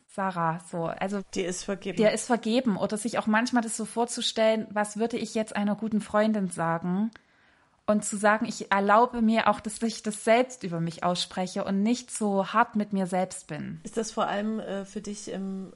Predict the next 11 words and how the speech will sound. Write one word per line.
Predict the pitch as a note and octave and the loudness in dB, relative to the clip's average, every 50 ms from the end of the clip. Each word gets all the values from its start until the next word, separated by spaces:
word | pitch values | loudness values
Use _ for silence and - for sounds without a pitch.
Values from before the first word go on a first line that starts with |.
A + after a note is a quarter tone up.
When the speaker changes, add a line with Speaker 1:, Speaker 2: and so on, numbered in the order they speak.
| _ _ | _ _
Speaker 2:
Alltag | - F#3 G3 G#3 A3+ A3+ - A#3+ G#3+ G#3 G#3 G#3+ | -10 -6 -4 -4 -6 -4 -4 -4 -2 -2 -4 -6
so | - - G#3+ G#3 G3+ | -8 -8 -6 -6 -4
als | G3 - F#3 F#3 F#3 - - | -4 -4 -6 -6 -8 -8 -8
Mama | F#3+ F#3+ G3 G#3+ A#3+ A#3 | -6 -4 -4 -2 -2 -2
mit | G#3+ G3+ - | -4 -4 -6
den | G3 F3+ F3+ | -8 -10 -10
Kindern | - - A3 A3+ A#3+ C4 B3+ B3 A3+ | -6 -4 -4 -2 0 -2 -2 -2 -4
oder | - F#3 F#3 G3 F3+ | -6 -6 -6 -6 -8
ist | F#3+ - - | -8 -8 -12
es, | G3 - - - - | -14 -12 -12 -14 -10
ähm, | - F#3+ G3 F#3+ F#3+ F#3 F#3 F#3+ F#3+ | -8 -6 -6 -6 -6 -6 -8 -8 -10